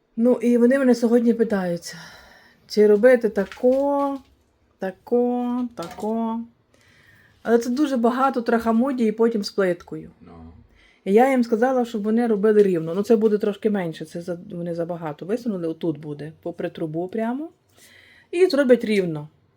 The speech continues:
Speaker 1: Тут і батарея вміститься, і шафка вміститься, але вони не будуть мордуватися.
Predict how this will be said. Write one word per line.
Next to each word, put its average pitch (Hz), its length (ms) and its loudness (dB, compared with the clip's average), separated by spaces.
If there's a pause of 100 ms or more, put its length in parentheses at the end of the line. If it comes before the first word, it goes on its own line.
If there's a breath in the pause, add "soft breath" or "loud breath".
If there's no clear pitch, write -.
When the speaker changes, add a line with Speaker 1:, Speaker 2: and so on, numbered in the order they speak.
(640 soft breath)
Speaker 1:
Тут 294 220 -4
і 247 80 -2
батарея 220 560 4
вміститься, 285 680 -6
і 208 80 -6
шафка 277 480 0
вміститься, 262 640 -4
але 254 200 2
вони 277 160 0
не 269 100 2
будуть 220 260 0
мордуватися. 180 760 -4